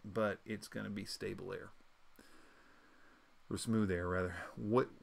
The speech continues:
which technique should a remote pilot use to scan for traffic? A remote pilot should concentrate on relative movement detected in the per-, peripheral vision area, continuously scan the sky from left to right,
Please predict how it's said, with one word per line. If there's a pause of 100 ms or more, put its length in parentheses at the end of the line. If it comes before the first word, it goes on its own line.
(120)
which
technique
should
a
remote
pilot
use
to
scan
for
traffic? (540)
A
remote
pilot
should (680)
concentrate
on
relative
movement
detected
in
the
per-, (200)
peripheral
vision
area, (100)
continuously
scan
the
sky
from
left
to
right,